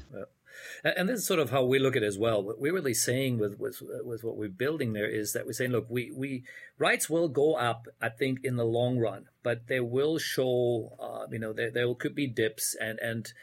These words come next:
there will be new technology, whether it's O T T or other things, um, which you need to deploy. There's new ways of monetization. Let's say if you look at N F Ts and things like this."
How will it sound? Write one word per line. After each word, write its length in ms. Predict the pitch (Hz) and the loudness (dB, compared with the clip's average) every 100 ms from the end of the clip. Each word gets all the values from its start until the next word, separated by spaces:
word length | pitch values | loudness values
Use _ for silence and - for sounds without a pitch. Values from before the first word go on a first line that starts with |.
| - - - | -20 -10 -2
there 140 | 120 | 2
will 160 | 127 135 | 2 2
be 120 | 135 | 2
new 160 | 127 | 2
technology, 720 | 120 135 - 110 104 104 104 107 | 0 -2 -2 -2 -2 -2 -6 -8
whether 200 | 107 104 | -6 -4
it's 140 | 107 | -2
O 100 | 120 | -2
T 140 | 117 120 | -4 -6
T 220 | - 123 | -4 0
or 120 | 117 | 2
other 180 | 107 104 | 2 0
things, 520 | 101 110 107 101 - 110 | -4 -6 -6 -4 -4 -4
um, 320 | 107 104 104 | -6 -6 -8
which 180 | 107 - | -10 -8
you 80 | 107 | -8
need 140 | 107 | -8
to 80 | 104 | -8
deploy. 500 | 104 - 107 107 107 | -8 -4 0 2 0
There's 240 | 101 101 | -2 -6
new 200 | 120 117 | -4 -4
ways 340 | 107 107 123 120 | -2 0 0 0
of 120 | 110 | -2
monetization. 880 | 110 110 107 107 107 110 101 123 113 | -4 -4 -6 -2 0 0 0 -4 -6
Let's 200 | 104 - | -6 -2
say 160 | 110 | 0
if 140 | 107 - | -2 -4
you 60 | |
look 160 | 104 95 | -6 -6
at 80 | 107 | -4
N 140 | 113 104 | -4 -6
F 160 | - | -8
Ts 400 | - 113 107 110 | -6 -6 -4 -6
and 200 | 107 110 | -8 -10
things 220 | - 107 113 | -8 -6 -2
like 240 | 113 113 | -2 0
this." 280 | 107 104 | -2 -2